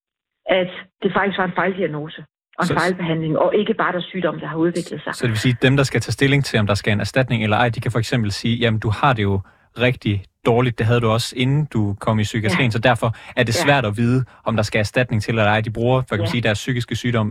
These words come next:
Speaker 2: øh, mod dem selv, eller som en helle, eller er det for-,
Speaker 1: Ja,
Speaker 2: korrekt
Speaker 1: men
Speaker 2: forstået?
Speaker 1: også, ja, det kan man sige, men man kan også sige, at i dag, så, så ved vi, at rigtig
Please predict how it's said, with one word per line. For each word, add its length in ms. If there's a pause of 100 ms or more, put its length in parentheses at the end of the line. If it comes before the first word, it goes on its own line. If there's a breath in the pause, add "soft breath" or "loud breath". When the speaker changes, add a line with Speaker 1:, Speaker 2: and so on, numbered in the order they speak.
(240)
Speaker 2:
øh, 60 (280)
mod 220
dem 140
selv, 300
eller 160
som 160
en 80
helle, 360 (140)
eller 180 (520)
er 60
det 80
for-, 80
Speaker 1:
Ja, 60
Speaker 2:
korrekt 160
Speaker 1:
men 200
Speaker 2:
forstået? 160
Speaker 1:
også, 120 (760 soft breath)
ja, 140
det 80
kan 120
man 60
sige, 200
men 120
man 80
kan 80
også 160
sige, 120
at 40
i 120
dag, 100 (160)
så, 80 (280)
så 60 (120)
ved 180
vi, 120
at 120
rigtig 280